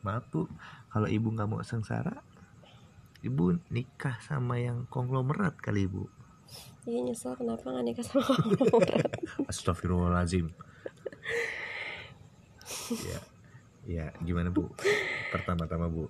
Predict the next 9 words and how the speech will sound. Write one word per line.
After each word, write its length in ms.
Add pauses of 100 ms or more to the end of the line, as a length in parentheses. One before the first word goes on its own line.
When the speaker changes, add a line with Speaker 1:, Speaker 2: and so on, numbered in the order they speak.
(140)
Speaker 1:
ceritain, 480
Bu. 200 (1500)
Speaker 2:
Gimana 320
ya? 280 (920)
Speaker 1:
Pacaran. 520 (580)
Pacaran 380
Speaker 2:
Pok- 20
Speaker 1:
loh 100
ini. 200